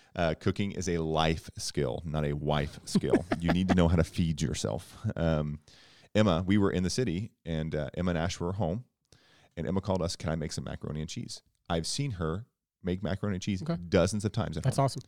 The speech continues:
Speaker 2: You, you've witnessed it. You've, you've
Speaker 1: I've
Speaker 2: trained
Speaker 1: helped
Speaker 2: her.
Speaker 1: her.
Speaker 2: Yep.
Speaker 1: She didn't burn the house down. It was great.
Speaker 2: <laughs> So, so it was a success, successful
Speaker 1: It was,
Speaker 2: one.
Speaker 1: it was,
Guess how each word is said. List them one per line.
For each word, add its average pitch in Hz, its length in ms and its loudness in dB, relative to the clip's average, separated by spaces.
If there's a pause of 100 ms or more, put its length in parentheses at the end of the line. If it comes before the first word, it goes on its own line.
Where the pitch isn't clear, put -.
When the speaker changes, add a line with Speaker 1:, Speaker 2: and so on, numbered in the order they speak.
(140)
Speaker 2:
You, 190 180 -2
you've 175 220 4
witnessed 180 320 2
it. 226 160 4
You've, 160 220 2
you've 151 280 2
Speaker 1:
I've - 100 8
Speaker 2:
trained - 120 6
Speaker 1:
helped - 180 8
Speaker 2:
her. 90 140 4
Speaker 1:
her. 104 60 -10 (140)
Speaker 2:
Yep. 185 200 0 (500)
Speaker 1:
She - 160 2
didn't 95 160 6
burn 110 120 8
the 113 60 6
house 127 140 4
down. - 120 -2
It - 40 -4
was - 60 -8
great. - 180 -2 (480)
Speaker 2:
<laughs> 180 360 6
So, 170 160 4
so 147 160 2
it - 20 6
was 139 100 2
a 165 80 2
success, 185 420 -2 (100)
successful - 760 -4
Speaker 1:
It 87 60 6
was, 85 160 6
Speaker 2:
one. - 160 4
Speaker 1:
it 95 80 10
was, 101 240 6